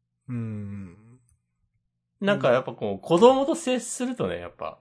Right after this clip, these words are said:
Speaker 2: そういう人でも大人になるというか、なんかその辺のこう、はい、こういい感じにマイルドになって、
Speaker 1: <laughs> はい。
Speaker 2: なんか読み、読みやすくなっている感ある。
Speaker 1: ありがとうございます。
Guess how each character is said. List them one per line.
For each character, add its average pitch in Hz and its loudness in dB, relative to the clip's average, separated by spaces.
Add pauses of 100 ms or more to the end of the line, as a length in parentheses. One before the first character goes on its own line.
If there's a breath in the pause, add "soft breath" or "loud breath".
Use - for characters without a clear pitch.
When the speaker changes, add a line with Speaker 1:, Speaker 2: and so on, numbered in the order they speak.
Speaker 2:
そ 165 -2
う - 2
い 202 2
う - -2
人 208 -8
で 170 -6
も 82 -8
大 113 -4
人 135 2
に 135 0
な 131 2
る 120 -4
と - -18
い 71 -12
う - -20
か、 - -16
な 117 -16
ん - -18
か - -20
そ - -6
の 143 -2
辺 147 -6
の 139 -6
こ 101 -10 (580 soft breath)
う、 113 -8
は 110 -4
い、 101 -8
こ 104 -12
う 101 -4
い 120 0
い - -4
感 147 -2
じ 143 -4
に 143 -2
マ 139 2
イ 147 2
ル 113 -6
ド 95 -8
に 87 -6
な 90 -2
っ - -10
て、 - -8 (640 loud breath)
Speaker 1:
<laughs> - -12
は 180 2
い。 123 -2
Speaker 2:
な 127 -6
ん - -12 (180)
か - -8
読 92 0
み、 117 -6
読 135 -2
み 131 0
や 135 8
す - -2
く 135 4
な 107 6
っ - -2
て 107 -10
い 95 -2
る 98 -4
感 98 0 (120)
あ 85 0
る。 135 0 (680 loud breath)
Speaker 1:
あ 135 -2
り 139 8
が 139 4
と 104 -8
う 92 -8
ご 80 -14
ざ 87 -14
い 85 -18
ま 90 -20
す。 - -16